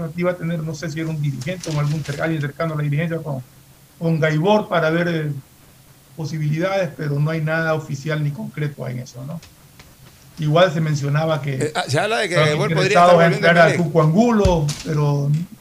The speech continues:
Speaker 1: na-, nada oficial, son los rumores
Speaker 2: Se,
Speaker 1: que
Speaker 2: se habla
Speaker 1: los
Speaker 2: de
Speaker 1: manes
Speaker 2: que,
Speaker 1: sueltan.
Speaker 2: se habla de que habría un acercamiento ahora de Emelec con Gaibor. Y
Speaker 1: Sí,
Speaker 2: ya no iría a
Speaker 1: correcto.
Speaker 2: Barcelona definitivamente. Bueno, Barcelona estaría anunciando también el día de mañana a López.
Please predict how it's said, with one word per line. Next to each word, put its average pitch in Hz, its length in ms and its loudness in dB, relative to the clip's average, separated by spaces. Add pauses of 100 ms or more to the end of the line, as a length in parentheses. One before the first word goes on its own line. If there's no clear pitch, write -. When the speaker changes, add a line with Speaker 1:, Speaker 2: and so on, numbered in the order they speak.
(260)
Speaker 1:
na-, 240 140 0
nada 269 220 8
oficial, 214 420 4
son 220 260 2
los 208 120 4
rumores 196 480 2
Speaker 2:
Se, 156 60 -2
Speaker 1:
que 165 160 -2
Speaker 2:
se 143 260 0
habla 190 220 0
Speaker 1:
los 190 100 4
Speaker 2:
de 190 40 6
Speaker 1:
manes 175 260 2
Speaker 2:
que, - 20 -2
Speaker 1:
sueltan. 135 420 -2
Speaker 2:
se 127 100 0
habla 175 220 0
de 190 140 -2
que 147 60 -2
habría 151 200 -4
un 175 80 -6
acercamiento 147 1000 -6 (520)
ahora 143 240 0
de 147 80 -2
Emelec 135 320 -4
con 139 100 -6
Gaibor. 101 320 -4 (1040)
Y 98 80 0
Speaker 1:
Sí, 170 60 2
Speaker 2:
ya 123 160 0
no 139 100 -4
iría 139 220 -2
a - 20 -2
Speaker 1:
correcto. 139 220 0
Speaker 2:
Barcelona 143 260 -4
definitivamente. 135 880 -6
Bueno, 127 240 -4
Barcelona 120 420 -6
estaría 127 300 -4
anunciando 123 440 -6
también 117 600 -8
el 107 140 -4
día 117 100 -4
de 117 60 -6
mañana 117 340 -8
a 110 60 -6
López. 135 380 -8